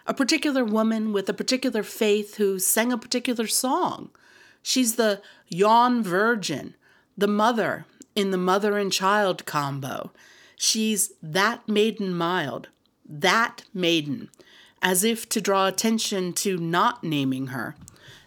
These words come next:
that maiden mild. And they never mention her musical career, the way she loved to improvise songs, the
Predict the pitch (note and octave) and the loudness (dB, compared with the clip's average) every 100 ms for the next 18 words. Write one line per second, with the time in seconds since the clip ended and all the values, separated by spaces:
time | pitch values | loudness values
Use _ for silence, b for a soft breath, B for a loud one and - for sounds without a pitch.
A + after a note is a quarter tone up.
0 | - F#3+ A3 A3 _ _ - F#3 F3+ F#3+ | -2 2 2 0 _ _ -4 2 2 2
1 | F#3 F#3 F#3 - D#3 F3 E3 B2 C3+ - | -2 -4 -8 -8 0 2 2 -2 -8 -12
2 | - B B B B B - C4+ C4+ C4 | -16 B B B B B 2 6 6 6
3 | B3 C#4 F#4 A#4 G4+ C4 C#4+ D#4+ - C4 | 6 4 4 4 4 4 4 2 2 2
4 | A#3+ A#3+ - A#3+ C4+ C4 C#4+ D4+ F4+ B3 | 0 -2 0 4 6 6 6 4 4 2
5 | A3+ A#3+ F#3+ D#3 - - B B B B | 2 2 2 0 -2 -8 B B B B
6 | A3 A#3 B3+ C#4 - C#4 A3+ A3+ C4 C4+ | 2 4 4 4 2 2 4 4 2 0
7 | - - A#3 C4 A#3 A3+ A3 - A3+ A#3 | -2 0 0 0 2 2 2 2 4 2
8 | C4 D3 - E3 - F3 E3 | 2 0 -8 -6 -4 -2 -4